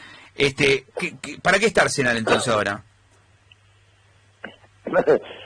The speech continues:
Speaker 2: Veremos, veremos. Todavía hay chicos que se les vence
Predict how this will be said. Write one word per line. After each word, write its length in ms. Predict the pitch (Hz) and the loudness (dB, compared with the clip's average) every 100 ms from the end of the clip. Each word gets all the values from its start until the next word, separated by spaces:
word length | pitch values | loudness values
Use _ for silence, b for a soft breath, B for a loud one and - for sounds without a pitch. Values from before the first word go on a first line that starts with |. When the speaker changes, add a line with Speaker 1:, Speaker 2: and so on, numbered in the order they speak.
| B B _ | B B _
Speaker 2:
Veremos, 640 | 147 196 190 139 113 98 113 | 4 8 10 8 6 0 2
veremos. 400 | 156 175 147 131 | 6 6 4 4
Todavía 520 | 139 139 156 143 135 139 | 6 6 8 6 6 4
hay 360 | 143 156 156 147 - | 4 2 0 -6 -8
chicos 280 | 175 165 156 | -6 -2 0
que 100 | 147 | 2
se 120 | 143 | 2
les 120 | 143 | 2
vence 280 | 143 147 139 | 2 0 -2